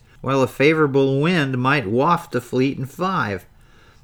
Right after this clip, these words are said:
The general therefore thought it prudent to proceed by sea, with the main part of his army and at the same time dispatch John the Sanguinary with his best light cavalry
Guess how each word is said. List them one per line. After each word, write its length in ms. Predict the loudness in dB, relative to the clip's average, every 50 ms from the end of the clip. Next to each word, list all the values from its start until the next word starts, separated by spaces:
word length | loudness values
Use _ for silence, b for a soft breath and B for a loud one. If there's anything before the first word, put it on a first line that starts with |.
| b b
The 120 | -8 -6
general 400 | -4 -2 -2 0 0 0 0 2
therefore 500 | 2 4 4 4 2 2 2 2 2 2
thought 280 | 2 2 2 2 2 2
it 160 | 0 -4 -4
prudent 400 | -2 0 2 2 0 -2 -6 -8
to 100 | -8 -10
proceed 540 | -6 -6 -8 -6 -4 -2 -2 -2 -2 -2 -2
by 160 | -2 -2 -2
sea, 640 | -4 -4 -2 0 2 4 4 2 0 -2 -4 -8 -12 -18 -16
with 140 | -16 -12 -10
the 60 | -8
main 340 | -6 -4 -4 -4 -4 -4 -4
part 260 | -2 0 2 2 2
of 80 | 2 2
his 140 | 0 0
army 540 | -2 -2 0 0 0 0 -2 -4 -6 -6 -10 -16 _ b b b b b b b b b b
and 100 | -4 -4
at 100 | -4 -4
the 100 | -4 -6
same 340 | -6 -4 -2 -2 -2 -2 -2
time 340 | -2 0 0 0 0 -2 -4
dispatch 760 | -6 -6 -6 -6 -4 -2 0 0 0 0 -2 -4 -6 -10 -6
John 340 | -4 -2 0 0 -2 -2
the 80 | -4 -6
Sanguinary 720 | -4 -4 -4 -4 -2 -2 -4 -4 -2 -2 -2 -2 -2 -2 0
with 200 | 0 -2 0 0
his 180 | 0 -2 -2
best 420 | -4 0 0 2 2 2 0 -4 -4
light 320 | -2 -2 0 0 -2 -4
cavalry 600 | -4 -4 -2 -2 0 0 0 0 -2 -2 -4 -6